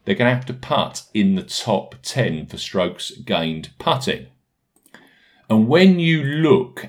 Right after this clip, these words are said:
at Tony Finau's putting numbers at the moment, Collin Morikawa's, when you look at Hideki Matsuyama's, that they are slightly improving. He's a worry for me, Matsuyama. J T's putting, not been there for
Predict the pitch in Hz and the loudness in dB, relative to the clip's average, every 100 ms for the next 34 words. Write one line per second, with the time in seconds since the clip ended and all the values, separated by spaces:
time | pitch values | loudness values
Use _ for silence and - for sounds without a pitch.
0 | - 117 85 - - - - - 107 98 | -2 2 2 -2 -8 -12 -8 2 4 6
1 | 101 - 123 123 104 80 78 - - 120 | 6 4 4 4 4 0 -4 -8 -10 -8
2 | - 80 76 73 87 76 76 73 - 73 | -8 -10 -10 -10 -10 -8 -10 -12 -10 -10
3 | 71 67 - - - 117 101 98 95 92 | -10 -12 -14 -16 -2 4 6 6 4 0
4 | - 113 101 80 71 - - - _ _ | -2 0 0 -4 -10 -14 -16 -16 _ _
5 | _ _ _ - 120 131 131 131 - 123 | _ _ _ -2 2 4 2 0 -4 0
6 | 135 131 131 117 - - 107 110 107 92 | 2 2 2 0 -2 -4 -2 0 0 -2
7 | 67 67 - - - _ _ - 104 101 | -6 -8 -8 -10 -16 _ _ -2 0 2
8 | 117 131 135 - 127 120 76 73 67 73 | 4 4 2 0 0 0 -2 -10 -10 -12
9 | 67 65 80 123 117 107 107 71 67 - | -10 -12 -4 0 0 0 0 0 -6 -12
10 | 71 69 - - - - - _ _ _ | -14 -14 -14 -16 -16 -18 -20 _ _ _
11 | 135 123 202 131 110 - - 67 - - | 2 4 4 2 2 2 -6 -14 -14 -18
12 | - - - _ _ _ _ _ - - | -20 -20 -20 _ _ _ _ _ -14 -12
13 | 73 73 73 - - | -12 -10 -12 -14 -18